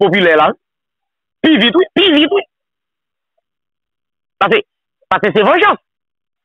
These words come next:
Jodi a ki sa k fè peyi arete, Joël rete a la. Gen de nèg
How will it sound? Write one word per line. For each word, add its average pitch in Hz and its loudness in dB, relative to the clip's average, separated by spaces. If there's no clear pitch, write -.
Jodi 285 0
a 294 -4
ki 330 -4
sa 262 -2
k - -4
fè 202 -2
peyi 185 2
arete, 170 0
Joël 202 2
rete 170 0
a 151 2
la. 135 0
Gen 214 -2
de 240 4
nèg 185 -2